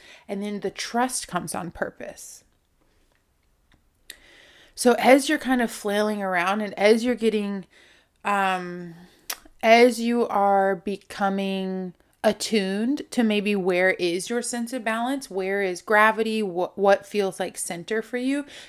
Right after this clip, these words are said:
continue to kind of throw yourself off balance in a way. Maybe get your head involved, your wrists, your neck. What, what can move that throws you off a sense of balance a little bit?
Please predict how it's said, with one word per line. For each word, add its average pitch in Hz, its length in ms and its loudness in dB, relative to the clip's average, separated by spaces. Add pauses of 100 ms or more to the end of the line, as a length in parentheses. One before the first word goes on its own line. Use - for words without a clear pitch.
continue 247 560 -2
to 330 140 -6
kind 269 240 -2
of 247 100 -4
throw 208 280 2
yourself 202 500 0
off 190 220 0
balance 202 400 2
in - 80 -6
a - 40 -10
way. 180 200 -4
Maybe 196 320 -2
get 185 160 2
your 175 140 -4
head 185 260 2
involved, 202 640 2
your 180 260 0
wrists, 165 640 -4 (280)
your 202 180 0
neck. 175 500 -2
What, 277 320 6 (200)
what 247 420 8
can 226 400 2
move 202 480 -6 (300)
that 220 160 4
throws 214 340 4
you 196 140 2
off 165 200 0
a 170 60 -14
sense 175 300 -8
of 170 80 -6
balance 165 400 -8
a - 40 -8
little - 220 -6
bit? - 300 -6